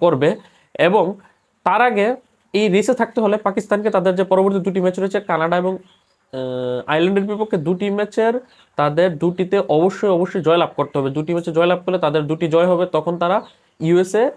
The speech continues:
এবং ইন্ডিয়ার সমপরিমাণ ম্যাচে জয়ী হবে। তাও তাদের রিস্ক হচ্ছে ইন্ডিয়ার পরবর্তী দুটি ম্যাচ, যেখানে ইন্ডিয়া খেলবে ইউএসএ এবং কানাডার বিপক্ষে। দুটি ম্যাচের একটি অন্ততপক্ষে তাদের জয়লাভ করতে হবে পরের রাউন্ডে যাওয়ার জন্য এবং ইউএসএর পরবর্তী দুটি ম্যাচ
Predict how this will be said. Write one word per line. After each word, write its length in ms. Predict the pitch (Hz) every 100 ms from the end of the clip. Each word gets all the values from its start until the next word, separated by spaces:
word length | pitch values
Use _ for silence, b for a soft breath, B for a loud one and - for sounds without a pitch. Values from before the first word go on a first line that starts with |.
| b b -
এবং 260 | 143 185 160
ইন্ডিয়ার 300 | 170 170 190
সমপরিমাণ 640 | 185 180 180 202 208 233 240 -
ম্যাচে 360 | 147 151 190 214 - 139
জয়ী 240 | 139 160 185
হবে। 280 | 151 123 107 b b b _
তাও 240 | 156 190
তাদের 420 | 220 214 196 208 180
রিস্ক 300 | 180 - 196
হচ্ছে 400 | 196 196 240 330 - _ -
ইন্ডিয়ার 360 | 160 170 202
পরবর্তী 440 | 202 196 196 202 190
দুটি 240 | 175 185
ম্যাচ, 260 | 185 208 139
যেখানে 500 | 143 165 165 185 190
ইন্ডিয়া 320 | 151 156 165
খেলবে 480 | 165 170 170 175 202 233 -
ইউএসএ 380 | 165 175 180 196
এবং 160 | 190 190
কানাডার 300 | 175 180 180
বিপক্ষে। 380 | 202 214 214
দুটি 220 | 160 170 180
ম্যাচের 200 | 180 185
একটি 280 | 185 180 202
অন্ততপক্ষে 460 | 196 202 202 196 190
তাদের 240 | 180 175
জয়লাভ 280 | 160 180 180 180
করতে 240 | 180 185
হবে 180 | 175 180
পরের 240 | - 175
রাউন্ডে 200 | 175 175
যাওয়ার 200 | 170 185
জন্য 180 | 185 185
এবং 180 | 151 156
ইউএসএর 420 | 165 190 196 208 220 B B B -
পরবর্তী 400 | 175 185 180 170
দুটি 220 | 180 180
ম্যাচ 300 | 170 175